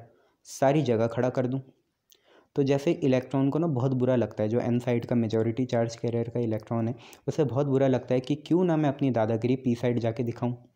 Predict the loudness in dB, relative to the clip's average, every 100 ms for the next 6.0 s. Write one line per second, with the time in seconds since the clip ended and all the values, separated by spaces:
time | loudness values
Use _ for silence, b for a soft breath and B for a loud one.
0 | B B B B -2 0 0 0 0 0
1 | -2 -8 -6 0 2 2 2 2 4 2
2 | -2 0 2 4 2 -2 -2 -2 -2 -8
3 | _ -2 2 2 2 2 0 0 0 2
4 | 2 2 2 2 2 2 0 0 0 0
5 | 0 0 0 0 0 0 0 2 0